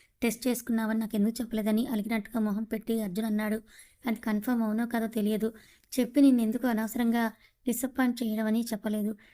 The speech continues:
"కంగ్రాట్స్ మిస్టర్ అర్జున్" అని అర్జున్ భుజంపై తల వాలుస్తూ చెప్పింది. "కంగ్రాట్స్ మిసెస్ అర్జున్" అని నుదుటిపై కిస్ చేస్తూ చెప్పాడు. "నాకు చాలా హ్యాపీగా ఉందని" అంది. "నాకు డబుల్ హ్యాపీగా ఉందని" గట్టిగా పట్టుకున్నాడు. "మా అమ్మ నాన్న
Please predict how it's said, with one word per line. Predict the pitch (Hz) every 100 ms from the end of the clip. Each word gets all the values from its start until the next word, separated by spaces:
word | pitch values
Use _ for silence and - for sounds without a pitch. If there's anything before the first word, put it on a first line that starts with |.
| _
"కంగ్రాట్స్ | 240 220 214 233 -
మిస్టర్ | 233 247
అర్జున్" | 220 190 226
అని | 269 220 226
అర్జున్ | 202 208 233
భుజంపై | 208 226 220 226
తల | 214 208
వాలుస్తూ | 220 214 208 226
చెప్పింది. | 226 214 220 220 214 - - _ -
"కంగ్రాట్స్ | 226 233 233 -
మిసెస్ | 226 220 220
అర్జున్" | 180 226 254 277
అని | 233 233 220 - - _
నుదుటిపై | 254 247 285 269
కిస్ | 247 226 -
చేస్తూ | 247 233 -
చెప్పాడు. | 233 214 226 220 254 - -
"నాకు | 233 226
చాలా | - 226 220
హ్యాపీగా | 208 202 247 233 226
ఉందని" | 214 208
అంది. | 208 202 214 - - _ -
"నాకు | 233 233
డబుల్ | 226 214 226 247
హ్యాపీగా | 233 208 240 226
ఉందని" | 220 208 214 220
గట్టిగా | 220 202 226 233
పట్టుకున్నాడు. | 220 - - 214 208 214 - - _ -
"మా | 233 220
అమ్మ | 202 214
నాన్న | 220 208 208